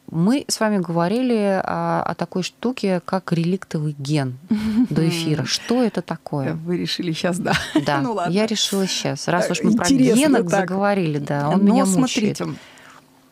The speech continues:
Speaker 2: м, я эту тему с шестнадцатого года знаю, а, и я монографии читала этого ученого.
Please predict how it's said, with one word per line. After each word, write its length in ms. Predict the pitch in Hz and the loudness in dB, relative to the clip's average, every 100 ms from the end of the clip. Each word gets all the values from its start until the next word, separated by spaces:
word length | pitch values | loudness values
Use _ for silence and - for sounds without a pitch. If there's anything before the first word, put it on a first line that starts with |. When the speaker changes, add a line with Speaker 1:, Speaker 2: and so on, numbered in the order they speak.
| _ _ - 220 | _ _ -20 -14
Speaker 2:
м, 640 | - - 117 151 156 - - - | -12 -8 -8 -8 -8 -10 -10 -4
я 200 | 185 180 | 0 0
эту 160 | 180 | -2
тему 260 | 160 180 175 | -6 -4 -4
с 60 | - | -4
шестнадцатого 580 | 190 196 185 - 196 208 | -4 -2 -2 -2 -6 -4
года 280 | 240 311 240 | -2 -2 -2
знаю, 400 | 190 180 165 - - - - - - | -2 -2 -2 -6 -12 -20 -18 -20 -12
а, 300 | - 175 170 | -4 -2 -2
и 100 | - 185 180 175 165 | -2 -4 -4 -4 -2
я 160 | 170 | -2
монографии 560 | 165 170 165 170 214 180 | -2 -2 -2 -2 -4 -4
читала 420 | 160 - 175 160 | -8 -6 -4 -2
этого 260 | 156 156 165 | -4 -6 -6
ученого. 720 | 165 - 220 269 233 202 180 | -8 -6 -2 0 -2 -4 -8